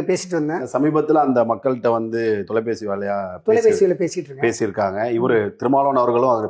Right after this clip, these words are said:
Speaker 2: பேசியிருக்காங்க.
Speaker 1: ம்.
Speaker 2: முதல்வருக்கு ஒரு கடிதம் மூலம் அவரோட
Speaker 1: முதல்வர்கிட்ட
Speaker 2: அறிக்கை
Speaker 1: கடிதம் என்ன கொடுத்திருக்காரு? விளையாட்டு போட்டின்றது கடிதம் கொடுத்திருக்காரு.
Speaker 2: இதுக்கான
Speaker 1: ஏங்கய்யா,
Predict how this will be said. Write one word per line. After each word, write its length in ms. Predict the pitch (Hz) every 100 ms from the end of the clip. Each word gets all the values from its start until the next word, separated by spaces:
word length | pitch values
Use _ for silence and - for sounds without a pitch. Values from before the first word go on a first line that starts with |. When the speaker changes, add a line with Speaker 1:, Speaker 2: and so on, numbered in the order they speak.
| -
Speaker 2:
பேசியிருக்காங்க. 640 | 120 120 110 107 185 -
Speaker 1:
ம். 200 | 185 165 -
Speaker 2:
முதல்வருக்கு 400 | 135 160 165 131
ஒரு 100 | 127
கடிதம் 280 | 113 131 131
மூலம் 260 | 123 113 113 104 95 90 92 98
அவரோட 220 | 110 107 214
Speaker 1:
முதல்வர்கிட்ட 160 | 262
Speaker 2:
அறிக்கை 200 | 285 269
Speaker 1:
கடிதம் 300 | - 233 277
என்ன 140 | 247 254
கொடுத்திருக்காரு? 680 | 226 220 220 214 208 240
விளையாட்டு 380 | 226 196 247 226
போட்டின்றது 500 | 214 185 180 160 202
கடிதம் 260 | 202 170 160
கொடுத்திருக்காரு. 360 | 151 147 -
Speaker 2:
இதுக்கான 260 | 120 - 214
Speaker 1:
ஏங்கய்யா, 220 | 196 -